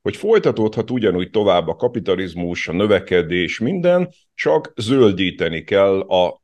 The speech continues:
növekedést, meg az Európai Unió is ilyenekről beszél, hogy fenntartható növekedés, meg zöld növekedés, meg ilyenek. Most, amikor az embernek van egy interjúban két perce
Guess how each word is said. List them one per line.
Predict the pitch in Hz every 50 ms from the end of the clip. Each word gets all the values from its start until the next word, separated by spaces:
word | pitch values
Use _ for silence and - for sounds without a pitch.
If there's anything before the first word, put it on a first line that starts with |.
| 85 - _ -
növekedést, | 101 104 101 90 87 82 78 - 85 85 87 160 226 220 - -
meg | 202 185 180
az | 175 208
Európai | 226 190 143 127 123 120 123 127 127
Unió | 131 127 117 101 92 92
is | 95 90 -
ilyenekről | 95 80 85 85 87 85 - 80 80 80 82
beszél, | 98 101 - - - 92 92 87
hogy | 87 87 82 - _ _ _ _ _ _
fenntartható | - 104 104 101 95 - 98 95 92 - 92 87 - 92 90 87
növekedés, | 87 87 85 85 82 - 90 85 82 82 87 85 - -
meg | 87 82 82
zöld | 82 90 92 92 90 85
növekedés, | 87 85 80 85 85 - 85 80 78 87 85 - -
meg | 78 78 87
ilyenek. | 104 117 131 143 151 156 156 156 - _ _ _ _ _ _
Most, | _ 127 131 - -
amikor | 147 151 151 165 151
az | 156 202
embernek | 233 240 208 175 147 135 135 131
van | - 147 139
egy | 127 123 131
interjúban | 135 135 135 131 117 107 104 107 110 107 107 107 104 104 110 110 - _ _ _
két | - 123 110 104 - -
perce | - - 78 71 - - - 120 139 190 196 - -